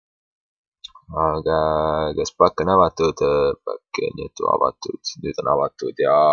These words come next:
Sokratis! Sokratis tuli siit. Et, äh, mis siin veel on? Silja, see on Didavi, see on olnud mul juba. Sokratis pole paha kusjuures, jah.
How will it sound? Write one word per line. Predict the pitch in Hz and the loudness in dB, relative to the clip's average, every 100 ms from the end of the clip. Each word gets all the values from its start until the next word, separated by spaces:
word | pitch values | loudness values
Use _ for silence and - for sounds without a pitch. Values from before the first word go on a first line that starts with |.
| 80 85 92 101 107 107 | 8 10 12 12 12 12
Sokratis! | - 143 - 226 220 - - - - _ - | 8 4 10 12 12 8 -4 -4 -6 _ -12
Sokratis | 233 - - 104 - - - | -10 0 4 4 2 -8 -4
tuli | 76 - | -6 -6
siit. | 67 _ _ _ _ - - - _ _ - 85 | -12 _ _ _ _ -20 -20 -20 _ _ -18 -16
Et, | - _ - 92 | -18 _ -6 -4
äh, | 87 95 _ _ _ _ _ _ _ _ _ - | -4 -6 _ _ _ _ _ _ _ _ _ -8
mis | - | -4
siin | 104 | 4
veel | 127 87 | 4 4
on? | |
Silja, | - 117 98 82 | 2 2 0 0
see | 85 | -6
on | 80 78 - | -6 -10 -14
Didavi, | 87 95 101 - | -6 0 0 -2
see | 78 | -10
on | 80 101 | -6 -4
olnud | 92 - | -4 -8
mul | 73 78 | -10 -8
juba. | 71 - _ _ _ _ _ _ _ _ | -8 -8 _ _ _ _ _ _ _ _
Sokratis | - - - 131 - 113 - | -20 -6 -2 0 -2 -6 0
pole | 139 143 131 127 | 4 6 6 6
paha | 180 170 92 147 | 4 6 4 2
kusjuures, | - - 80 82 80 | -4 -6 -2 -2 -2
jah. | 147 | -6